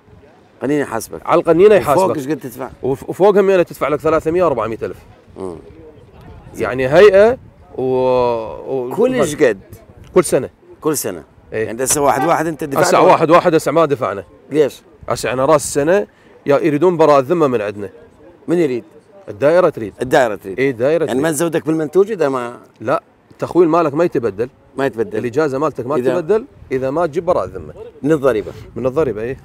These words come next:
Speaker 1: زين. ننتقل إلى موضوع هسه أنت، سؤال أخير عندي إلك. هسه أنت حملت، آه، إيش قد، مية وعشرين قنينة؟
Speaker 2: إيه، مية وعشرين.
Speaker 1: مية وعشرين قنينة.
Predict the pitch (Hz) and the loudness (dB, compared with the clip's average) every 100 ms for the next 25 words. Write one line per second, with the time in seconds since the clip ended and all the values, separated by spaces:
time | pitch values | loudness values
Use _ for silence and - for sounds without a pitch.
0 | - - - - - - - 127 107 _ | -20 -20 -20 -20 -20 -20 -12 -10 -10 _
1 | _ _ _ _ - 135 220 - 202 147 | _ _ _ _ -10 -6 -6 -2 -2 -2
2 | 143 131 - - 127 131 160 160 135 - | -4 -6 -6 -8 -6 -4 -6 -8 -10 -12
3 | 160 139 151 160 - _ _ _ _ - | -12 -8 -8 -8 -16 _ _ _ _ -8
4 | 156 127 117 - - 73 82 - 85 - | -4 -2 -4 -10 -16 -16 -16 -12 -12 -14
5 | - _ _ - 123 156 170 165 156 - | -20 _ _ -12 -10 -10 -8 -6 -8 -8
6 | 131 151 151 - 135 123 123 117 135 147 | -8 -6 -8 -10 -8 -8 -8 -6 -6 -6
7 | 135 - 165 160 170 190 208 135 104 73 | -6 -8 -10 -10 -8 -6 -4 -4 -4 -8
8 | - - 127 110 101 123 98 90 82 | -10 -8 -8 -8 -10 -14 -12 -12 -12